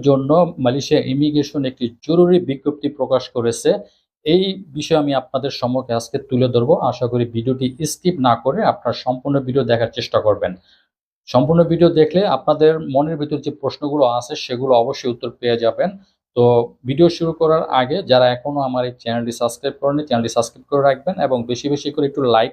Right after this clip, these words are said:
করবেন, কারণ আমি যখন নতুন কোনো ভিডিও আপলোড দেব, তখন আপনার কাছে নোটিফিকেশন যাবে। আপনারা যদি লাইক না করেন, তাহলে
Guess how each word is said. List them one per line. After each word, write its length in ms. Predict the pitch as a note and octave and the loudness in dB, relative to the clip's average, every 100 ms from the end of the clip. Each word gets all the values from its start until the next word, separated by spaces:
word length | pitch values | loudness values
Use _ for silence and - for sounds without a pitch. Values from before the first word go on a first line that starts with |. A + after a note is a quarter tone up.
| - | -4
করবেন, 280 | C#3 C3 D#3 - | -4 -2 -4 0
কারণ 220 | A#2 B2 B2 _ _ _ _ _ | 0 0 -6 _ _ _ _ _
আমি 140 | B2 C#3+ | -4 0
যখন 240 | E3 D#3+ D3+ | 0 0 -2
নতুন 220 | C#3+ E3+ | -4 -4
কোনো 160 | D#3+ D3+ | -2 -2
ভিডিও 280 | A#2+ C3 D3+ | -2 0 2
আপলোড 320 | C3 A#2+ D3+ D3 | 2 2 -2 0
দেব, 120 | C#3+ | -4
তখন 260 | D3 B2+ B2+ | 0 0 0
আপনার 240 | A#2 C#3 C3 | -2 -2 -4
কাছে 180 | C#3 | -4
নোটিফিকেশন 640 | D3+ B2+ A#2+ A#2 A2+ - A2+ | -2 0 -2 -2 -6 -4 -4
যাবে। 220 | G#2 G2+ G#2 | 0 0 2
আপনারা 340 | G#2 - D3+ D3+ | 0 0 0 0
যদি 160 | D3+ D#3+ D#3 B2+ A#2 | -2 -4 -4 -6 -2
লাইক 300 | A#2 C#3 D3+ _ C3 | 2 2 0 _ -2
না 180 | B2 C#3+ | 0 2
করেন, 280 | D#3+ B2+ F3+ | 2 2 0
তাহলে 360 | - B2+ C3 | -2 0 2